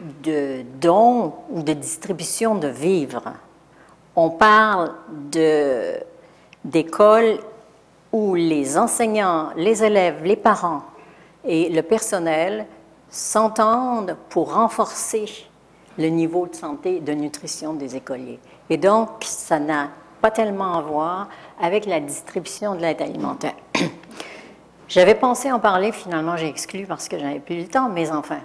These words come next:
parlons-en de l'aide alimentaire. Beaucoup d'organismes ont l'impression qu'ils font de la nutrition parce qu'ils distribuent de l'aide alimentaire. Et je dois reconnaître,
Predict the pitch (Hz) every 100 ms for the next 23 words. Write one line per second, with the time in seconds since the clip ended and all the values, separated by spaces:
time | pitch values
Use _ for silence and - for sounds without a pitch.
0 | - 180 190 170 135 135 123 127 - -
1 | 156 - - - - _ _ _ _ _
2 | - - - 202 247 320 262 233 208 208
3 | 214 175 165 165 165 160 180 - 185 170
4 | 151 143 143 143 - - - - _ -
5 | 170 - - 151 135 - - 156 160 151
6 | 143 147 143 139 139 - - - - _
7 | _ _ _ - - - - 151 - 160
8 | 185 196 190 160 151 156 139 139 151 226